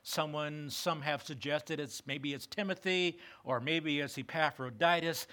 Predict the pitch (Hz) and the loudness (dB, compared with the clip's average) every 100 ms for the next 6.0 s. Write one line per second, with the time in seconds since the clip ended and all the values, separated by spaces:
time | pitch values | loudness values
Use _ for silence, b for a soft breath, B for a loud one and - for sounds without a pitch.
0 | B B - 226 285 254 240 214 202 214 | B B 2 2 2 2 0 0 -2 -2
1 | 247 - 220 135 123 120 170 156 151 165 | -4 -4 -6 -2 0 0 -2 -2 -2 -2
2 | - 190 185 202 170 127 151 180 208 214 | -4 -6 -2 -2 -2 -4 -6 -6 -4 -4
3 | 277 330 - - b b b b b - | -6 -10 -12 -16 b b b b b -6
4 | 170 139 - 226 254 143 147 - 196 262 | -6 -6 -2 0 2 2 0 -4 -4 -2
5 | - 113 87 107 147 202 151 143 151 | -6 -8 -8 -4 -2 0 0 -2 -6